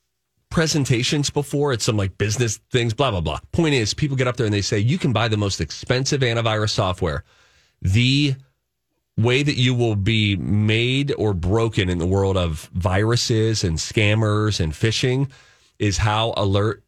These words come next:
your employees are to what the phishing risks are that are out there and the scams and the way that they get you. And so if the email address, that's one thing I remember from one of the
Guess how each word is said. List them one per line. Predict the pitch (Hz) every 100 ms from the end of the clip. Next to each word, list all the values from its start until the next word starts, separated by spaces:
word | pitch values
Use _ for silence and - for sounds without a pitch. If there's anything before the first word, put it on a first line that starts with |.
| _
your | 104 95 95 -
employees | 92 82 - 120 120 95 80 -
are | 80 71 69 78 -
to | - 98
what | 87 -
the | 92 87
phishing | - - 131 - 90 73 73 -
risks | 98 87 - - - -
are | - 107 78
that | 92
are | 107
out | 165 -
there | - 76
and | 95
the | 101
scams | - - 180 151 98
and | 104
the | 98
way | 104
that | 104 101
they | 101
get | 92 120 -
you. | 90 - - - _ _
And | - 104
so | 123 110
if | 120 110
the | 113 127
email | 147 175 180
address, | 190 165 143
that's | 135 107
one | 151
thing | 208
I | 175
remember | 139 135 151
from | 127 - 117
one | 107
of | 117
the | 110